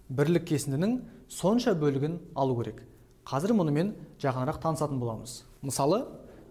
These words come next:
алтыдан екі бөлшегін координаттық сәуледе кескіндейік. Бірінші қадам, бөлшектің бөліміне қараймыз. Алты тұр. Демек, мен бірлік кесіндімді алты бөлікке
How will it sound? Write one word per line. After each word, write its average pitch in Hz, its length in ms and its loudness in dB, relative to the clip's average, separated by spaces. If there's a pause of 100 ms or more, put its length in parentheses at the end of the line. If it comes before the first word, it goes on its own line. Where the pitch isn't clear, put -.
(140)
алтыдан 165 480 4
екі 160 240 4
бөлшегін 147 480 2 (540)
координаттық 151 580 2
сәуледе 156 520 4 (260)
кескіндейік. 151 600 -2 (260)
Бірінші 156 320 2
қадам, 127 260 0 (720)
бөлшектің 160 540 4
бөліміне 165 340 4
қараймыз. 131 460 0 (200)
Алты 151 320 2
тұр. - 160 -2 (640)
Демек, 202 280 4
мен 208 260 4 (420)
бірлік 156 400 4
кесіндімді 165 640 4 (420)
алты 151 320 2
бөлікке 170 540 2